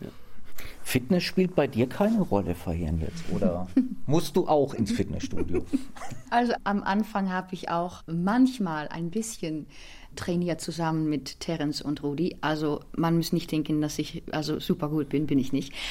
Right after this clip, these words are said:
Speaker 3: Aber ich war auch ins Gym.
Speaker 1: Du warst super.
Speaker 3: Äh, und Rudi hat mich mitgenommen, hat gesagt, "Komm, wir gehen jetzt, wir trainieren auch ein bisschen." Und ich muss ehrlich sagen,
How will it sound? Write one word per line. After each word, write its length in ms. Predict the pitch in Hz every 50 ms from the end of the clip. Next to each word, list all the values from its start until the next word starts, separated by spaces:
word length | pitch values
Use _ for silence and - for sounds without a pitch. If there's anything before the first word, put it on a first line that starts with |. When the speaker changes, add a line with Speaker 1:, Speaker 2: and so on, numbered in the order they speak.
| - - 240 247 -
Speaker 3:
Aber 220 | - 180 160 185 -
ich 140 | 185 - -
war 180 | 165 - -
auch 180 | 135 147 170 -
ins 160 | 247 240 233 -
Gym. 380 | - 254 254 269 285 311 359 370
Speaker 1:
Du 100 | - 226
warst 180 | 226 233 247 254
super. 320 | 320 339 330 - 104 - - -
Speaker 3:
Äh, 300 | 127 - - 208 - -
und 220 | 220 214 196 202 196
Rudi 200 | 220 220 214 208
hat 200 | 180 196 190 -
mich 280 | 196 180 175 180 - 170
mitgenommen, 500 | 180 214 277 269 - 277 262 254 233 233
hat 100 | 208 -
gesagt, 300 | - 185 - 175 170 - -
"Komm, 160 | - 349 381 403 427 - - - - - - - - - - -
wir 120 | 214 208
gehen 280 | 196 240 269 302 311 330
jetzt, 600 | 302 302 302 311 302 - - - - - - -
wir 180 | 180 185 165 160
trainieren 300 | - - 165 156 156 -
auch 240 | 247 269 277 -
ein 100 | 285 262
bisschen." 540 | 247 233 220 - - - 208 202 196 196 190
Und 360 | - - 180 175 170 170 - - - -
ich 160 | - - -
muss 160 | 196 190 185 -
ehrlich 300 | - 175 180 202 196 -
sagen, 420 | - 185 170 170 170 175 208 240